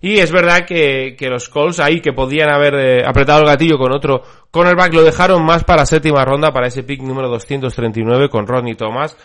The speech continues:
el chico de Yale. Y los ult-, y los otros dos, eh, los otros dos picks de sexta ronda, tanto, eh, Ogletree, O-, Ogletree, el, el otro tight end, como Curtis Brooks, pues son jugadores, el, el defensive tackle de Cincinnati, jugadores para también seguir,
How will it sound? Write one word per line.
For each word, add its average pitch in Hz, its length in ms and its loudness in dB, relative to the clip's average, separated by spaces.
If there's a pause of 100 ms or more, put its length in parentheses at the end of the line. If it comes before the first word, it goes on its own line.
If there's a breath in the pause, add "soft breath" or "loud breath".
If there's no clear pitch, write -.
(160 soft breath)
el 113 100 -18
chico 127 260 -10
de 110 140 -6
Yale. 110 240 -8 (300 loud breath)
Y 165 100 -2
los 180 160 -2
ult-, 196 260 -2
y 170 40 0
los 165 140 0
otros 175 260 0
dos, 202 340 0
eh, 185 800 2
los 156 100 -4
otros 160 180 -2
dos 170 140 2
picks 156 240 -2
de 156 80 2
sexta 175 380 -2
ronda, 196 340 0
tanto, 131 800 -2 (280)
eh, 127 260 -4
Ogletree, 139 600 4
O-, 131 240 0
Ogletree, 127 460 0 (240 loud breath)
el, 120 320 0
el 139 100 2
otro 156 160 2
tight 156 220 2
end, 170 180 4
como 127 240 -2
Curtis 156 340 -2
Brooks, 165 320 0
pues 123 160 -2
son 147 120 2
jugadores, 143 520 4
el, 113 240 -8
el 110 100 -8
defensive 117 340 -6
tackle 127 240 -2
de 113 80 0
Cincinnati, 131 520 -2
jugadores 160 460 0
para 151 240 0
también 131 280 -6
seguir, 127 340 -8